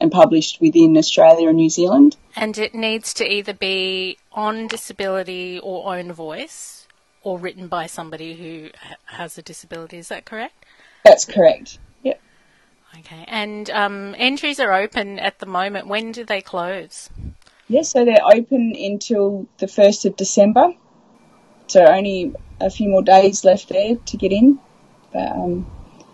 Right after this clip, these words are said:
Speaker 1: we, yeah, we have to be strict on those dates just because all our lovely judges have very full t-, schedules.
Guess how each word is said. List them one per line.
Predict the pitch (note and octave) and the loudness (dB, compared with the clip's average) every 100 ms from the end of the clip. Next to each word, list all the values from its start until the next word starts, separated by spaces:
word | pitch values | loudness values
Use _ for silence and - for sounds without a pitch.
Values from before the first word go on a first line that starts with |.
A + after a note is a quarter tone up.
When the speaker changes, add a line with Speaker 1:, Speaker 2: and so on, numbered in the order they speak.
| _ _ F3 | _ _ 8
Speaker 1:
we, | F#3+ F#3 | 10 12
yeah, | E3 | 8
we | F3+ | 8
have | G3+ F#3+ | 6 6
to | A3 | 0
be | F#3+ | -2
strict | - A3 - | 0 0 4
on | G#3 F#3 | 4 6
those | F3+ F#3 | 4 6
dates | C4+ - - | 4 4 2
just | F#3 - | -2 -2
because | F#3+ G3 F3 F3 | -2 2 2 4
all | F3 F3+ | 6 8
our | E3+ E3+ | 8 8
lovely | F3 F3 E3 | 6 6 -6
judges | - E3 E3 E3+ D#3+ - | 0 0 0 -4 -4 -8
have | F3+ E3 D3 _ - | 4 4 4 _ 6
very | F3 F3 | 8 8
full | - F3+ E3 - | 4 0 0 -6
t-, | - | -14
schedules. | - - F3+ F3 D#3 D3+ - | -8 4 4 4 -2 -2 -6